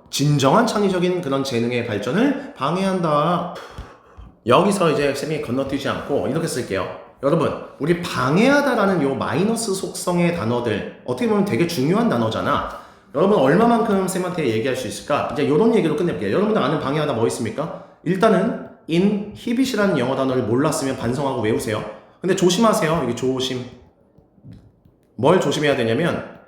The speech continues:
inhabit이라는 영어 단어랑 헷갈리면 안 돼. inhabit은 어디 어디에 거주하다라는 뜻이기 때문에 저 inhibit이랑 헷갈리면 안 돼요. 그래서 inhibit, 모르는 사람 다 적으세요. obstruct,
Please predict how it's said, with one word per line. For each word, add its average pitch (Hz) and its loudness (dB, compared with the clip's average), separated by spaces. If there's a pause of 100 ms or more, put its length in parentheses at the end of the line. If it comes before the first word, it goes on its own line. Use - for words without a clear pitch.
(280)
inhabit이라는 254 2
영어 160 2
단어랑 160 2
헷갈리면 185 0
안 120 0
돼. 147 -2 (240)
inhabit은 190 2 (100)
어디 139 0
어디에 175 0
거주하다라는 185 2
뜻이기 156 -6
때문에 117 -4
저 151 -2
inhibit이랑 196 0 (180)
헷갈리면 208 0
안 117 2
돼요. 117 2
그래서 151 -2
inhibit, 196 2
모르는 196 4
사람 185 2
다 131 -2
적으세요. 147 -2 (540)
obstruct, - -2